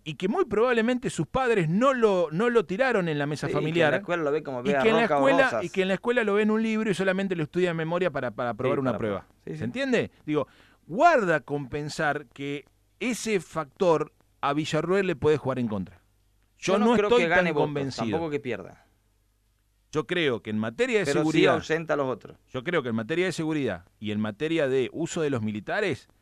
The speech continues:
Speaker 1: hay mucha gente inerte, o sea, que nunca vo-, o que nunca opinó, que guarda con esa gente.
Speaker 2: En una
Speaker 1: Guarda.
Speaker 2: se-, yo he escuchado gente de izquierda que una,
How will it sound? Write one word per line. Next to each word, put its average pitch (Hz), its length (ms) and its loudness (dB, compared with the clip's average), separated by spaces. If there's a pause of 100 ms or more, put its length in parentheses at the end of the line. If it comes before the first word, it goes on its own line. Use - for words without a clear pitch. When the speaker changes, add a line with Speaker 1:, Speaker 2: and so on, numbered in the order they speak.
(600)
Speaker 1:
hay 156 180 0
mucha 202 420 0
gente 135 640 -2
inerte, 135 580 0
o 104 60 -4
sea, 120 140 -8
que 113 160 -4
nunca 190 400 2
vo-, 139 160 -2
o 120 120 -2
que 123 120 -8
nunca 226 280 -2
opinó, 139 500 -2 (500)
que 165 80 -8
guarda 147 340 4
con 92 140 -8
esa 85 160 -12
gente. 82 360 -18 (540)
Speaker 2:
En 170 140 -6
una 220 100 -2
Speaker 1:
Guarda. 135 300 4
Speaker 2:
se-, 104 60 -4
yo 202 40 -2
he 214 40 0
escuchado 196 520 -2
gente 165 400 -6
de 120 60 -6
izquierda 160 400 -4
que 110 100 -10
una, - 140 -12